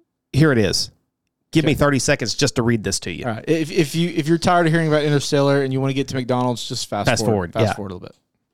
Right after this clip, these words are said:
Speaker 1: If you time sixty seconds of the track and count the ticks, you get forty-eight ticks. That, when you divide it, is one point two five seconds. That's where you get the time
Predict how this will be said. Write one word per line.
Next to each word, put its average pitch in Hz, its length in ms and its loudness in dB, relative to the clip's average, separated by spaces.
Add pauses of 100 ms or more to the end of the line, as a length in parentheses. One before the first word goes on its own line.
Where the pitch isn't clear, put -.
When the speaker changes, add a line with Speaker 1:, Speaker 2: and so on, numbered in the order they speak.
(140)
Speaker 1:
If 151 180 4
you 220 120 4
time 190 260 4
sixty 170 320 0
seconds 143 320 0
of 117 80 -2
the 101 60 -6
track - 380 -4 (340)
and 135 160 0
count 202 240 2
the 202 60 -2
ticks, - 420 -2
you 139 100 4
get 127 180 0
forty-eight 135 440 2
ticks. - 380 -6 (1000)
That, 127 480 -2 (120)
when 131 160 2
you 123 80 6
divide 107 300 2
it, 101 180 -4
is 110 180 -4
one 113 220 2
point - 180 0
two 117 100 -6
five 98 160 -4
seconds. - 340 -4
That's 131 200 2
where 143 80 4
you 120 100 2
get 117 100 2
the 113 60 -6
time 117 340 2